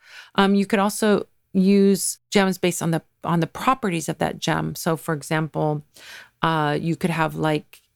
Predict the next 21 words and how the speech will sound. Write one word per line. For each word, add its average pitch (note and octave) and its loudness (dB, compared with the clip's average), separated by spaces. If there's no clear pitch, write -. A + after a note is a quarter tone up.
a D3+ -6
tiger's F3+ -2
eye D3 0
if D3 -8
you E3 -4
need D#3+ -2
to - -14
be D#3 -2
more D#3 0
courageous D#3 -4
and D3+ -2
more D3 0
bold D3+ 0
and D3 -2
more C#3+ -2
powerful, E3 -2
you D#3 -4
could - -14
use D#3 -2
tiger's D#3 -2
eye. - -4